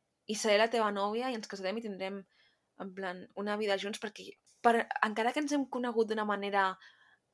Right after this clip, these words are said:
que no és ideal, jo sé que ets una bona persona, no sé què». I ell,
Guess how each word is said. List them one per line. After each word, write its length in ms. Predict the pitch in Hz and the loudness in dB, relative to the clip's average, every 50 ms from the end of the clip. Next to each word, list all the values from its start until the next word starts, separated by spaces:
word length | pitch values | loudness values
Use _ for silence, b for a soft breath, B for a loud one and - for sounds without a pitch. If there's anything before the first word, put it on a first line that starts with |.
| _ _ _ _ _ - - | _ _ _ _ _ -6 -2
que 80 | 220 214 | -2 0
no 140 | 208 208 208 | 2 2 2
és 80 | 202 | 2
ideal, 480 | 214 196 202 185 185 185 185 202 233 262 277 285 - _ _ _ _ 185 | 2 4 4 6 8 8 8 8 8 6 2 -4 -8 _ _ _ _ -4
jo 120 | 196 214 | -2 -2
sé 180 | 208 - 254 240 | 0 -2 0 0
que 80 | 226 220 | 0 0
ets 80 | 202 | 2
una 140 | 202 214 202 196 | 0 2 2 2
bona 160 | 196 190 185 | 2 0 0
persona, 520 | - 180 180 - - - 190 185 180 185 180 | 0 -2 -2 -2 -6 -6 -6 -6 -6 -8 -8
no 80 | 170 165 | -10 -10
sé 160 | - - 175 - | -10 -10 -10 -6
què». 220 | - 180 180 175 - _ _ _ _ _ _ _ _ - | -6 -6 -6 -6 -10 _ _ _ _ _ _ _ _ 0
I 80 | 196 196 | 4 4
ell, 140 | 202 202 | 4 4